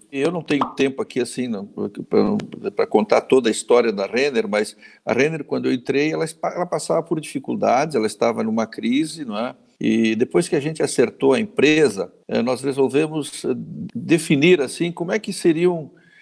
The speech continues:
as regras do jogo que nos orientariam em todas as nossas ações, na nossa estratégia, no nosso jeito de ser, que é o que normalmente se chama a cultura da empresa, que chama, que se chama o propósito, né? Toda empresa,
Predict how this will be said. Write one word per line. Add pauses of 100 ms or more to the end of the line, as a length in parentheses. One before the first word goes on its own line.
(160)
as
regras
do
jogo
que
nos
orientariam
em
todas
as
nossas
ações,
na
nossa
estratégia,
no
nosso
jeito
de
ser, (560)
que
é
o
que
normalmente
se
chama
a
cultura
da
empresa,
que
chama,
que
se
chama
o
propósito,
né?
Toda
empresa,